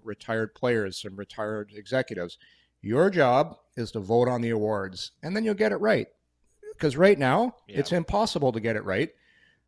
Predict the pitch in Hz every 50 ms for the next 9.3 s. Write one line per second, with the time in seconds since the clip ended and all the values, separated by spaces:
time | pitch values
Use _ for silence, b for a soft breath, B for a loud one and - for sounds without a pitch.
0 | _ - 202 185 180 - - 202 220 214 - 202 208 - - 220 214 202 233 247
1 | - - 196 143 120 127 120 110 - 120 113 131 151 - - 143 156 147 147 -
2 | - 147 160 175 165 170 165 147 127 156 156 160 160 - - 143 147 147 147 151
3 | 147 147 147 151 151 151 - _ 143 143 147 151 151 160 180 202 - _ - -
4 | - 143 180 240 359 415 415 370 117 104 92 104 - - - - - - - -
5 | 123 113 104 101 104 98 - - 95 92 90 - - - - 117 101 95 87 87
6 | 90 135 165 - - 170 170 175 185 165 - - 175 160 - - - 139 175 220
7 | 196 - - 117 - - 131 117 117 104 - - - 190 151 127 160 175 _ _
8 | _ _ _ _ _ - - - 135 135 131 131 135 135 131 135 135 123 - -
9 | 135 131 127 127 123